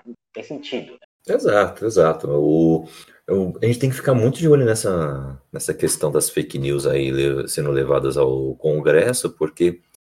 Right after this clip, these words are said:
Speaker 2: pode se tornar aí uma ferramenta de censura. Então,
Speaker 1: Sim.
Speaker 2: é, é facinho, é um dois.
Speaker 1: Uhum.
Speaker 2: Então, vamos
Speaker 1: Com certeza.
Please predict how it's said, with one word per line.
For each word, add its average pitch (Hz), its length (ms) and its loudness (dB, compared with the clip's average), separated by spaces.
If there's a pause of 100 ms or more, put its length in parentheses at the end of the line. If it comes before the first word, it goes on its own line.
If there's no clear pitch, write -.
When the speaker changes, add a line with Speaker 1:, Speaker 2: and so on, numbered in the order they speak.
(120)
Speaker 2:
pode 90 380 4
se - 200 0
tornar 85 720 0
aí 78 220 -2
uma 80 160 -6
ferramenta 80 840 -4
de 120 140 -4
censura. 143 880 -2 (320)
Então, 78 160 0
Speaker 1:
Sim. 123 920 2
Speaker 2:
é, 73 420 2
é 90 40 4
facinho, 90 1040 -2
é 73 100 -8
um 135 160 -2
dois. 95 760 0 (100)
Speaker 1:
Uhum. 120 80 -8
Speaker 2:
Então, 85 460 -4
vamos 87 280 -2
Speaker 1:
Com 135 120 0
certeza. 131 600 2